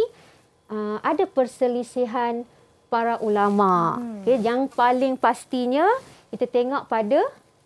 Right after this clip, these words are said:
Speaker 1: di sini.
Speaker 2: Ya.
Speaker 1: Ah, maksudnya kita yang wajib kita ketahui adalah dua puluh lima orang rasul
Speaker 2: Hmm.
Speaker 1: dan lima orang rasul adalah rasul ulul azmi.
Speaker 2: Ulul azmi.
Speaker 1: Okey, di sini, ah,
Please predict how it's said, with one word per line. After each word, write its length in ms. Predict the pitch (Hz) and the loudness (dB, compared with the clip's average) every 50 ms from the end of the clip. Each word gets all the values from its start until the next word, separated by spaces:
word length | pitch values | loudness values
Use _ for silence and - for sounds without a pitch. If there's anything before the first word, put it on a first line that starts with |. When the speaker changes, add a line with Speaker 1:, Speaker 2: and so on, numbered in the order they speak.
| _ _ | _ _
Speaker 1:
di 140 | _ - 254 | _ -6 -6
sini. 380 | 247 - - 202 175 175 170 - - - 208 | -6 -4 -4 -4 -4 -4 -6 -10 -12 -14 -12
Speaker 2:
Ya. 260 | 220 220 202 185 180 175 170 175 - | -10 -8 -8 -10 -12 -14 -20 -16 -10
Speaker 1:
Ah, 120 | - 185 | -8 -6
maksudnya 400 | 190 196 202 202 - - 220 262 | -4 -4 -6 -6 -6 -8 -6 -6
kita 280 | 277 - 240 214 - - | -6 -4 -6 -6 -2 0
yang 200 | 233 226 220 214 | 0 0 2 2
wajib 320 | 208 214 240 285 269 381 | 2 4 4 2 2 0
kita 280 | - - 277 262 - 277 | -2 -4 -8 -8 -8 -6
ketahui 520 | - 277 269 - 262 254 240 269 285 330 392 427 | -4 -4 -2 -2 -2 -4 -2 -2 0 2 2 0
adalah 420 | - - 214 190 208 202 214 214 202 | 0 0 -2 0 0 0 0 0 -2
dua 220 | 196 175 202 294 339 | -2 -2 0 0 0
puluh 200 | - - 277 247 | 0 0 0 0
lima 300 | 233 220 220 214 208 208 | 0 0 0 0 0 0
orang 240 | - 190 190 190 185 | 0 0 0 0 0
rasul 640 | 185 185 175 175 - - 214 226 254 285 339 415 440 | 0 -2 -2 -2 -2 0 2 4 4 6 4 4 2
Speaker 2:
Hmm. 80 | 208 180 175 165 - _ | 0 -6 -14 -18 -16 _
Speaker 1:
dan 280 | - 202 226 233 220 214 | -2 0 0 2 2 0
lima 460 | 208 247 269 320 349 370 415 415 403 | 0 2 2 2 2 2 2 0 0
orang 320 | - 262 262 254 262 269 269 | 0 0 2 2 2 0 0
rasul 480 | 247 247 254 262 - - - 392 440 508 523 508 - - - - | 0 0 -2 -2 -4 -2 0 2 4 2 2 0 -4 -20 -14 -8
adalah 280 | - 208 226 233 214 | -2 0 2 2 2
rasul 640 | 220 202 208 226 247 240 - - - 285 269 269 - - _ | 2 2 2 2 2 0 -2 -2 2 2 2 2 0 -2 _
ulul 540 | - 226 233 233 226 220 233 233 233 233 233 - | 0 2 2 2 2 4 4 4 4 2 0 -2
azmi. 560 | - - 208 208 196 185 185 185 202 202 202 196 | 0 0 2 2 2 0 0 0 0 2 2 2
Speaker 2:
Ulul 80 | 196 190 | 2 2
azmi. 400 | 190 190 190 190 190 190 185 180 190 190 180 - - - - - | 2 0 0 0 0 0 -2 -2 -4 -6 -8 -12 -20 -20 -18 -14
Speaker 1:
Okey, 200 | - - 254 226 | -6 -2 0 0
di 120 | 196 277 | 2 0
sini, 360 | 330 - 269 240 220 226 226 220 - - | 0 0 0 -2 0 -2 -4 -4 -6 -8
ah, 640 | 208 208 208 208 208 208 208 208 214 214 214 220 | -6 -6 -4 -4 -4 -4 -4 -4 -4 -6 -6 -8